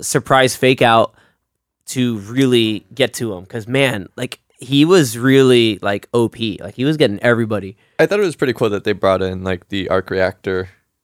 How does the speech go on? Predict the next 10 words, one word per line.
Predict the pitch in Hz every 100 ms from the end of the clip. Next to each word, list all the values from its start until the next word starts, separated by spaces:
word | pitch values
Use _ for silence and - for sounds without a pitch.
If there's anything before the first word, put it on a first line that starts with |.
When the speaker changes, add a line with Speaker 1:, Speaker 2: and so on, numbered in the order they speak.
| _ _ _ -
Speaker 2:
for | 101
that, | 90 87 - - - _ _ -
you | 101 95
know, | 90 95 _ _ _
um, | 104 95 95 -
a, | 110 -
a | 104
cool | - 117
way | 101 98
to | 95 - 101 95 92 90 90